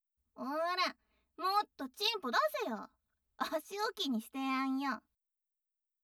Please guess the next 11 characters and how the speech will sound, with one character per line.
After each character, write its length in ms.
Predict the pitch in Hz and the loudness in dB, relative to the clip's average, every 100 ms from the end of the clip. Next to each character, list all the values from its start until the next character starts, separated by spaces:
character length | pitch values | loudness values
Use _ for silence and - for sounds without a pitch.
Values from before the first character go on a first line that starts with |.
| _ _ _ _ - | _ _ _ _ -6
ま 100 | 240 | -4
だ 60 | 240 311 427 508 427 | -2 -2 0 4 4
分 60 | - | 4
か 160 | 640 330 | 4 2
っ 40 | |
て 140 | 359 | 0
な 180 | 339 302 | 0 0
い 60 | 311 | 0
の 100 | 311 | -2
か？ 560 | 370 247 208 226 285 403 _ _ _ _ _ _ - | -2 -2 0 0 0 -6 _ _ _ _ _ _ -8
男 680 | 220 226 233 508 508 508 | -4 -2 -2 0 2 2